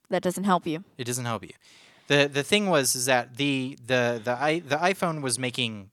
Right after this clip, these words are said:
Speaker 2: um,
Speaker 1: Ding noises I'm
Speaker 2: was,
Speaker 1: getting.
Speaker 2: no, no, no. It was up-, it was uploading to the cloud. It was backing up to iCloud.
Speaker 1: Yeah.
Speaker 2: Okay? Which would have all the information that the F B I would need in
Speaker 1: Mm-hmm.
Speaker 2: those backups.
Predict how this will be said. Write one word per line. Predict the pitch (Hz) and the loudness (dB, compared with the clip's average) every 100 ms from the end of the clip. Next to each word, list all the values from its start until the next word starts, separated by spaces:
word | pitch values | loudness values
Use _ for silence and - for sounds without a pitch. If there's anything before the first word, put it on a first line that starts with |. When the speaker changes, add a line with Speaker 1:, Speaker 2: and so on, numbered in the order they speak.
| _ _ _ | _ _ _
Speaker 2:
um, | 113 104 98 95 - _ _ _ _ | -4 -4 -6 -12 -16 _ _ _ _
Speaker 1:
Ding | - 185 190 190 - - | -2 0 2 0 -2 0
noises | 202 196 202 | 0 2 2
I'm | 135 | 2
Speaker 2:
was, | 196 | 2
Speaker 1:
getting. | 196 147 | 2 0
Speaker 2:
no, | |
no, | 156 | 0
no. | 147 127 | 0 -2
It | 110 | -2
was | 120 117 - | -4 -6 -2
up-, | 156 - _ - | -4 -4 _ -10
it | 120 | -6
was | 113 104 - - - | -2 -2 -2 -6 -4
uploading | 175 185 165 151 | -2 0 -2 -2
to | - | -8
the | 139 | -2
cloud. | 208 | 0
It | 160 | 0
was | 107 | 0
backing | 147 151 151 156 | 2 2 0 -8
up | - | -6
to | 135 | -4
iCloud. | 156 - 95 92 - | -4 -2 -4 -4 -2
Speaker 1:
Yeah. | 196 170 214 _ _ _ | 0 0 -4 _ _ _
Speaker 2:
Okay? | 131 127 135 - _ _ - | 0 2 2 -4 _ _ 2
Which | 147 - - _ _ _ | 2 2 -6 _ _ _
would | 180 | 2
have | 202 208 202 156 - | 4 6 6 6 6
all | 160 202 | 8 8
the | 185 180 | 6 0
information | 170 151 147 143 - 117 107 | -2 -2 -2 0 0 -2 -2
that | 104 104 | -2 -2
the | 117 113 | 2 0
F | - | 2
B | 120 | 2
I | 110 | 2
would | 104 101 | 0 -4
need | 113 101 92 | -4 -6 -4
in | 214 | -2
Speaker 1:
Mm-hmm. | 208 170 | 0 0
Speaker 2:
those | 117 101 | 0 -2
backups. | 120 110 - - - | 0 0 -2 -12 -16